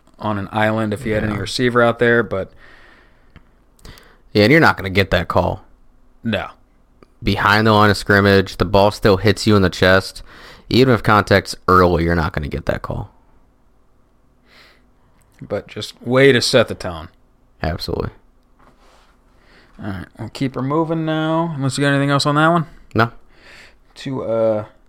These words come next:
Speaker 1: some Snodgrass highlights. Little tackle action here.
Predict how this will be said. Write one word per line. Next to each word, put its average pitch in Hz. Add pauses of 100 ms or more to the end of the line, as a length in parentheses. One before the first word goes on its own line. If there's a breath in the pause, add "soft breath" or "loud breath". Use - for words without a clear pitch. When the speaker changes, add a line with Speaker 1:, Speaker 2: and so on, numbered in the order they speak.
(560)
Speaker 1:
some -
Snodgrass 123
highlights. - (640 soft breath)
Little 90
tackle 123
action 98
here. 98